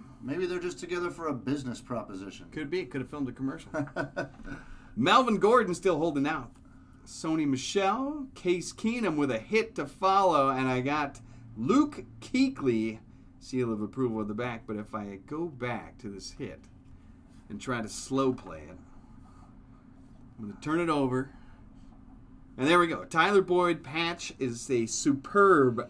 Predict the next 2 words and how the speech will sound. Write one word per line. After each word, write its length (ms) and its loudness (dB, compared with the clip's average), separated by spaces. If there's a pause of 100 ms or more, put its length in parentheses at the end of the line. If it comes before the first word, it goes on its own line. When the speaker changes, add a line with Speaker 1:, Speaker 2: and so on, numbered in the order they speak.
Speaker 2:
patch. 600 -10 (2000)
Nice 320 -8